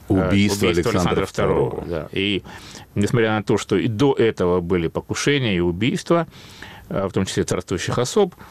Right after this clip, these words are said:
Speaker 1: э, этот случай совершенно особенный и из ряда вон выходящий.
Speaker 2: В
Speaker 1: Я
Speaker 2: том числе ведь были случаи покушения на самого Александра второго.
Speaker 1: А, да.
Speaker 2: Сколько их было? Семь, что ли?
Speaker 1: Э, да, да, общей сложности семь.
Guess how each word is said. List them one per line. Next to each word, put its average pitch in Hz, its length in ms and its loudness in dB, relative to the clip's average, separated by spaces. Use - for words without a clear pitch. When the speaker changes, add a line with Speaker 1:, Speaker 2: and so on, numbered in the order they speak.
Speaker 1:
э, 110 500 0
этот 147 280 0
случай 117 360 0
совершенно 98 500 -2
особенный 139 580 2
и 117 180 0
из 110 80 2
ряда 120 260 2
вон 101 280 0
выходящий. 107 640 -2
Speaker 2:
В 107 40 0
Speaker 1:
Я 123 60 0
Speaker 2:
том 92 200 2
числе 87 320 2
ведь 71 180 2
были 76 180 2
случаи - 300 0
покушения 80 500 0
на 78 120 2
самого 90 420 2
Александра 73 440 -2
второго. - 440 -4
Speaker 1:
А, 95 100 0
да. 110 160 -2
Speaker 2:
Сколько 107 280 0
их 78 100 -2
было? 76 240 2
Семь, 123 300 2
что 110 120 -2
ли? 104 80 2
Speaker 1:
Э, 101 140 0
да, 95 340 -2
да, 92 220 0
общей 90 260 -2
сложности 92 500 -2
семь. 190 380 2